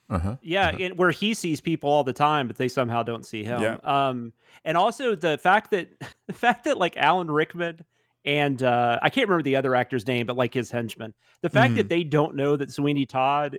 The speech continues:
Speaker 2: is, uh, is Benjamin Barker. Is that his name? Benjamin Barker?
Speaker 3: Yeah,
Speaker 2: I think
Speaker 3: it's
Speaker 2: something like that.
Speaker 3: ridiculous 'cause he's
Speaker 2: <laughs>
Speaker 3: got
Speaker 2: It's
Speaker 3: some
Speaker 2: insane.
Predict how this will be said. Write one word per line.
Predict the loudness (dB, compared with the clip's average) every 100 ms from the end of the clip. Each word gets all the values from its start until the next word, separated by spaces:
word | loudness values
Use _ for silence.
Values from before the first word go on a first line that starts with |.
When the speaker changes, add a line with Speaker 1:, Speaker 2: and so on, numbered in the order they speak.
| -4
Speaker 2:
is, | -2 -2 0
uh, | 0 2 -2 -6
is | -8 -8 -10 _ 0
Benjamin | 0 2 -2
Barker. | 2 2 2 0 -2
Is | 0
that | 0
his | 0
name? | 0 0
Benjamin | -2 -2 -4
Barker? | -4 -2 0
Speaker 3:
Yeah, | 0 0
Speaker 2:
I |
think | 0
Speaker 3:
it's | 0
Speaker 2:
something | 2 4 2
like | 2
that. | 0 0
Speaker 3:
ridiculous | 0 -2 -2 0 -4 -8 -16 -8
'cause | -2 0
he's | 2 0 0
Speaker 2:
<laughs> |
Speaker 3:
got | -2
Speaker 2:
It's | 0
Speaker 3:
some | 0
Speaker 2:
insane. | 2 2 2 2